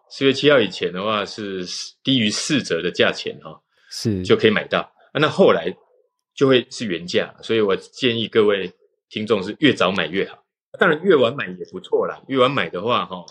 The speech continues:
Speaker 2: <laughs>
Speaker 1: 就是
Speaker 2: 用原价买。
Speaker 1: 老师赚比较多，那这样子好像对瓦基的听众不太好。
Speaker 2: <laughs> OK，反正我们有一些优惠资讯，我都把它整理在资讯栏，那大家可以去参考一下。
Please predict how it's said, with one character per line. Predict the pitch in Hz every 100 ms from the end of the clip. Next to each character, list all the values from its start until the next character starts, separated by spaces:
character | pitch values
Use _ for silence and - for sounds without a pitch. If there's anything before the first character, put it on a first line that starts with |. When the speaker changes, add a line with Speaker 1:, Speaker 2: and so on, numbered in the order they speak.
| _ - 151
Speaker 2:
<laughs> | 202 202 196 214
Speaker 1:
就 | 113
是 | 127 113 - - -
Speaker 2:
用 | 165
原 | 127
价 | 117 139
买。 | 110
Speaker 1:
老 | 101 92
师 | 151 190
赚 | 139
比 | 92
较 | 104 101
多， | 101 90 -
那 | - 269 -
这 | 165
样 | 135 160
子 | 196 190 -
好 | -
像 | - 110 98
对 | 120
瓦 | 98
基 | 85 110
的 |
听 | 98 101
众 | 101
不 | 87
太 | 90
好。 | - _ _ _ _ _
Speaker 2:
<laughs> | 220 - 170 - - - - - 381 294
OK， | - 117 120 104 98
反 | 123
正 | 175
我 |
们 | 139
有 | 110 113
一 |
些 | 131 131
优 | 131 135
惠 | 139
资 | - 123
讯， | 131
我 | 107
都 | 95
把 | 113
它 | 107
整 | 110 104
理 | 104
在 | 101 101
资 | - 95
讯 | - 95
栏， | - -
那 | 107
大 | 110
家 | 120 104
可 | 98
以 |
去 | 90
参 | 101 - 92
考 | 95
一 | -
下。 | - -